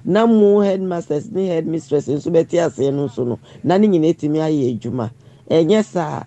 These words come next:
deɛ ɔmo mu yɛ yi, teachers ne headmasters, whatever no, ɛmboa school fɔ nkɔdaa no. Nti monyɛ, monka mo ti mbom na biribiara ntumi, ɛ, ɛnyɛ, ɛ, ɛ, ɛnkɔ, ɛnkɔ yie. Ɛtɔ so, Big Joe,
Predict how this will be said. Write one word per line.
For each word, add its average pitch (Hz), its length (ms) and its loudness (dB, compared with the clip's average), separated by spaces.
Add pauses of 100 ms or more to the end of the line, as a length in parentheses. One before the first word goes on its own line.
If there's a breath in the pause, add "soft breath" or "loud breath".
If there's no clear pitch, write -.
(120)
deɛ 165 140 4
ɔmo 196 320 4
mu 247 180 2
yɛ 190 240 4
yi, 143 100 -4 (200 soft breath)
teachers 196 440 -2
ne 196 100 0
headmasters, 160 580 -2
whatever 135 440 -2
no, 113 140 -6 (240 loud breath)
ɛmboa 170 460 2
school 175 220 0
fɔ 160 280 -2
nkɔdaa 151 380 0
no. 98 140 -10 (640)
Nti 165 240 0
monyɛ, 185 440 2 (360 soft breath)
monka 208 280 0
mo 170 120 0
ti 160 180 -2
mbom 143 320 0
na 160 120 -4
biribiara 139 600 -2
ntumi, 156 600 0 (500 soft breath)
ɛ, 139 80 4 (260)
ɛnyɛ, 151 400 0 (500)
ɛ, 131 100 0 (260)
ɛ, - 180 -4 (120)
ɛnkɔ, 165 320 -2
ɛnkɔ 160 340 2
yie. 135 300 0 (800 soft breath)
Ɛtɔ 262 400 2
so, 139 420 -2
Big 208 240 2
Joe, 120 280 2